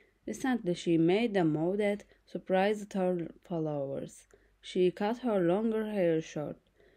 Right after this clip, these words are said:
Ayça Ayşin Turan fell into a great depression due to her relationship with her ex-lover Alp Navruz, with whom she broke up with recently. That is why she cut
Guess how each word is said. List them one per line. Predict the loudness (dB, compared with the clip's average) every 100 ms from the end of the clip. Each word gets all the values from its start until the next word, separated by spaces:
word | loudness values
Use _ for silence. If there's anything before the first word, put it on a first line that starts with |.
| _
Ayça | -4 -4 -2 -2
Ayşin | -2 -2 -6 -6 -10 -12
Turan | -4 -2 2 2 2 -4 _ _ _ _ _
fell | 0 2 4 2
into | 0 2 2
a | 2
great | 4 4 4 2 -2
depression | -2 0 0 -6 -4 0 0 -2 -2 0 2
due | 4 4
to | 2 -2 -2
her | 2 2
relationship | 2 2 2 0 0 -2 0 -2 0
with | -4
her | -2 -4
ex-lover | -2 -6 -2 0 2 2 2 2 0
Alp | -2 -4 -2
Navruz, | -4 -2 -6 -8 -14 -20 -20 _ _ _
with | -2
whom | 0 0
she | 0 0
broke | 2 6 4 4
up | 0 -2 -2
with | -6 -6
recently. | -8 -4 -4 -4 -4 -6 -6 _ _ -4
That | -2 0
is | 0
why | 4 4
she | 2 0 -2
cut | 0 -4